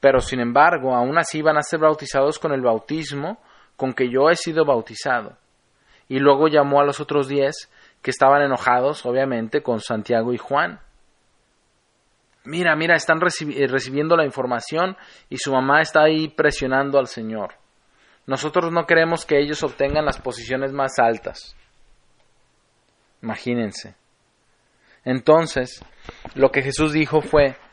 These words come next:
"¿Sabes cómo operan los reyes de la tierra? Se enseñorean sobre ellos y los grandes líderes religiosos tienen autoridad sobre ellos. Y no será así entre ustedes,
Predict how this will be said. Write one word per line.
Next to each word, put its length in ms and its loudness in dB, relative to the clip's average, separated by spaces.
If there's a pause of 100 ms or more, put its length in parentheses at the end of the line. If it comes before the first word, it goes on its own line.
(440)
"¿Sabes 420 4
cómo 300 4
operan 360 2
los 120 -4
reyes 280 2
de 80 0
la 140 0
tierra? 440 -2 (920)
Se 180 -4
enseñorean 680 4
sobre 440 0
ellos 280 -6
y 80 -8
los 160 -4
grandes 340 -2
líderes 440 0
religiosos 640 -4
tienen 320 -4
autoridad 580 0
sobre 420 -6
ellos. 380 -18 (1000)
Y 100 -6
no 140 0
será 320 4
así 200 -2
entre 220 -6
ustedes, 640 -6